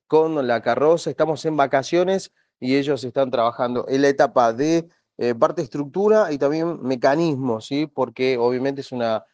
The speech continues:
eh, carroza de, este, categoría técnica, por ende hay muchos movimientos y un proyecto que es muy ambicioso también para este año. Está, eh, el docente, eh, Adrián Díaz y también la alumna Luján Gutiérrez.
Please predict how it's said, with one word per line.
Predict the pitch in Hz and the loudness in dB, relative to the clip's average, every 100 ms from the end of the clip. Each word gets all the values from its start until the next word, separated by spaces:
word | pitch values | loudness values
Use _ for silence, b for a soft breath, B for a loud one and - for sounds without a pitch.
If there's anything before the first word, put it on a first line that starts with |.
| _ _ _ | _ _ _
eh, | 120 | -4
carroza | 113 127 143 - 135 123 | 2 2 2 2 2 2
de, | 113 139 143 139 135 113 | 2 2 4 4 2 -4
este, | - 117 | -8 -4
categoría | 123 117 127 139 | -2 -2 0 0
técnica, | 127 165 165 160 131 | 0 -2 0 0 0
por | 127 | -2
ende | 139 127 120 | -2 -2 -2
hay | 113 123 | -2 -2
muchos | 135 135 131 | -4 -6 -6
movimientos | 123 117 127 135 143 147 | -4 -2 -2 -2 -2 -6
y | 123 | -6
un | 107 | -8
proyecto | 113 120 139 123 | -8 -6 -2 -2
que | 120 | -2
es | 127 - _ _ - | -4 -8 _ _ -8
muy | 135 196 240 214 | -2 2 4 4
ambicioso | 156 131 127 160 147 131 | 2 0 -4 -4 -4 -2
también | 123 127 139 135 - _ - | -2 0 -2 -2 -12 _ -2
para | 120 131 | 0 0
este | - 120 | 0 -2
año. | 107 110 107 b _ | 0 -2 -4 b _
Está, | 127 156 151 147 143 - | -2 4 4 6 4 2
eh, | 127 127 123 | 2 2 2
el | 120 | 2
docente, | 123 123 156 143 143 120 113 107 - _ _ _ _ 107 | 0 0 -4 0 0 2 0 -2 -8 _ _ _ _ 4
eh, | 120 107 | 4 4
Adrián | 120 131 151 147 | 2 2 2 2
Díaz | 175 220 226 170 | 2 2 2 -2
y | 135 | -2
también | 139 143 | 0 2
la | |
alumna | 139 151 160 151 113 | 2 2 2 2 0
Luján | 120 131 - 156 147 | -6 -6 -2 -2 -2
Gutiérrez. | 127 120 117 107 95 104 - | -8 -14 -10 -10 -10 -14 -16